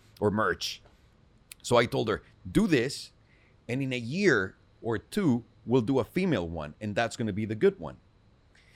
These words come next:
And she goes, "I don't know, I've never done this before." I'm like, "Just get it done.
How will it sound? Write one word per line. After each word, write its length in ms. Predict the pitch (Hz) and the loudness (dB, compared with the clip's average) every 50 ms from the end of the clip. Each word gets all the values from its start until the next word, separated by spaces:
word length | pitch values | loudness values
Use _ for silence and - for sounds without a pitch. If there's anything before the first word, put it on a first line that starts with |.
| - - _ _ - | -20 -20 _ _ -6
And 140 | 107 110 - | -4 -4 -2
she 160 | - 131 113 | -2 0 2
goes, 340 | 120 127 120 120 117 113 - | 2 4 4 4 2 2 2
"I 160 | 147 151 143 | 2 2 2
don't 140 | 127 127 160 | 2 0 0
know, 240 | 185 196 185 180 | 0 0 2 2
I've 160 | 180 165 139 143 | 2 2 2 0
never 180 | 156 139 131 | -4 -6 -6
done 220 | 120 110 131 123 113 | -4 -4 -6 -6 -6
this 120 | 113 98 | -8 -10
before." 280 | 92 107 - - 160 151 | -12 -12 -6 -2 -2 -2
I'm 100 | 151 156 | -2 -4
like, 220 | 147 127 117 - | -8 -12 -12 -10
"Just 180 | - 196 - - _ _ _ _ _ _ _ _ _ - 98 87 | -8 -8 -8 -10 _ _ _ _ _ _ _ _ _ -14 -2 2
get 160 | 147 175 202 | 4 6 6
it 100 | 220 196 | 6 6
done. 300 | - 269 262 - 98 - | 6 4 4 4 0 -4